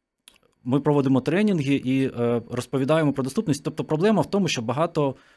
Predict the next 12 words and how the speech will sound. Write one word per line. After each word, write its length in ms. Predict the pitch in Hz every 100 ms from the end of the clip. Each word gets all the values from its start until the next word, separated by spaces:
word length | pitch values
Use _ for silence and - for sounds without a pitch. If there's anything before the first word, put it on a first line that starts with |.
| _ _ -
е, 60 |
хто 280 | 107 - 147
з 60 | 127
розробників, 800 | 123 127 175 156 151 135 117 120
е, 380 | 113 113 110 107 - 113
ну, 280 | 113 135 143
взагалі 360 | 110 127 123 151
не 120 | 143
знають 380 | 110 127 131 -
про 120 | 113
доступність. 540 | 107 - 104 98 98 -
Тобто, 300 | - 123